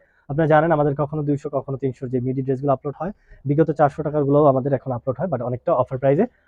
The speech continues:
মাত্র টু হান্ড্রেড টাকার মধ্যে এই ড্রেসগুলো পাবেন আপনারা, তাই শুরু থেকে শেষ অবধি দেখবেন। যেটাই পছন্দ হবে সাথে সাথে স্ক্রিনশট নিয়ে স্ক্রিনে দেওয়া গ্রামীণ নাম্বারে যোগাযোগ করবেন। অবশ্যই, অবশ্যই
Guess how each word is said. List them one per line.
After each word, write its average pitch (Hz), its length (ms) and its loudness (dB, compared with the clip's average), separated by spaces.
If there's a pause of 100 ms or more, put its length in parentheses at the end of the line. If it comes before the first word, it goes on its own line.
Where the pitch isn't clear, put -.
(340)
মাত্র 180 440 4
টু 190 120 0
হান্ড্রেড 175 280 0
টাকার 175 180 0
মধ্যে 170 200 0
এই 165 60 4
ড্রেসগুলো 156 320 2
পাবেন 160 240 2
আপনারা, 165 260 0
তাই 131 200 4
শুরু 156 120 -4
থেকে 160 180 -2
শেষ - 240 -6
অবধি 165 140 -2
দেখবেন। 165 280 -2
যেটাই 151 220 -2
পছন্দ 147 260 -8
হবে 151 100 -8
সাথে 143 260 -6
সাথে 143 180 -6
স্ক্রিনশট 143 360 -12
নিয়ে 151 120 -6 (300)
স্ক্রিনে 190 220 2
দেওয়া 170 140 6
গ্রামীণ 147 240 6
নাম্বারে 147 240 0
যোগাযোগ 151 260 0
করবেন। 160 300 0
অবশ্যই, 160 420 0
অবশ্যই 156 360 0